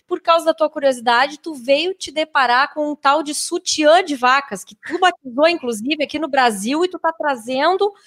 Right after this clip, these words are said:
a todo vapor pro Brasil o tal sutiã de vacas que tá sendo, ah, eu quero que tu fale um pouco mais que resultado esse equipamento, vamos chamar assim, né, está proporcionando às vacas, tu usou as próprias vacas da, da, da, dali do plantel do teu pai,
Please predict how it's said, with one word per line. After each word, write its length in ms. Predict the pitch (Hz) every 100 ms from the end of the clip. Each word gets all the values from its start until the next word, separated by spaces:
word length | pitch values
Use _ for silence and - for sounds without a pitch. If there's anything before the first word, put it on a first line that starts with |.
| - - -
a 140 | 247
todo 420 | 247 302 349 415
vapor 360 | 339 311 294 311
pro 100 | 320
Brasil 480 | 269 269 226 262 294
o 240 | - -
tal 180 | 269 302
sutiã 500 | - 311 - 269 254
de 140 | 262 247
vacas 580 | 214 220 233 285 277
que 140 | - 294
tá 160 | 285
sendo, 560 | 285 - 240 262 302 311 _ _ _ _
ah, 360 | - 262 262 254
eu 80 | 262
quero 180 | 311 359
que 100 | 381
tu 120 | 370
fale 260 | - 320 339
um 60 |
pouco 240 | 302 294 220
mais 260 | 214 277
que 120 | -
resultado 1080 | 277 302 302 302 - 240 233 262 277 359 - -
esse 420 | 262 262 - -
equipamento, 880 | 302 370 349 - 294 247 254 349 -
vamos 180 | 240 226
chamar 280 | - 214 202
assim, 340 | - - 254
né, 300 | 330 202 240 - _ _ - _ 254
está 480 | - - 277 330 - _ _ _
proporcionando 800 | 320 370 349 359 359 294 285 311
às 160 | 269 240
vacas, 300 | 254 330 311
tu 100 | 247
usou 260 | 226 269
as 140 | 277 -
próprias 340 | 277 311 294
vacas 320 | 240 269 285
da, 120 | 240 233
da, 340 | 214 214 202
da, 260 | 190 196 185
dali 300 | 202 208 233
do 100 | 226
plantel 380 | 220 214 233
do 100 | 240
teu 160 | 240 214
pai, 400 | 196 196 208